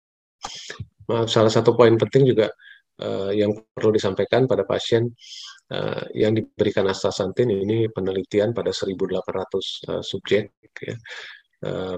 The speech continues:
kemudian diperiksa, ya, efek toksisitas, eh, tidak ditemukan, ya, toksisitas, eh, terhadap astaxanthin apabila diberikan dalam dosis yang tinggi.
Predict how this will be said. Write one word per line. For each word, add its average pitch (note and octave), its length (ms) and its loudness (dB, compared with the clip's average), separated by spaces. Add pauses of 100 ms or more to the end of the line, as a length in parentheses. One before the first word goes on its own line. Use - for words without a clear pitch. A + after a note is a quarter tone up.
kemudian G2 320 0
diperiksa, G#2 560 0
ya, A2+ 240 2
efek - 320 -4
toksisitas, - 880 -2
eh, F#2+ 240 -2 (240)
tidak A#2+ 320 6
ditemukan, G2+ 480 0
ya, G#2+ 160 -6
toksisitas, - 960 -6
eh, F#2 320 -8 (320)
terhadap F#2+ 400 -4
astaxanthin G2 720 -2 (560)
apabila G2+ 320 -2
diberikan G2 320 0
dalam G2 240 2
dosis F#2+ 400 -2
yang F#2 240 0
tinggi. G2+ 400 2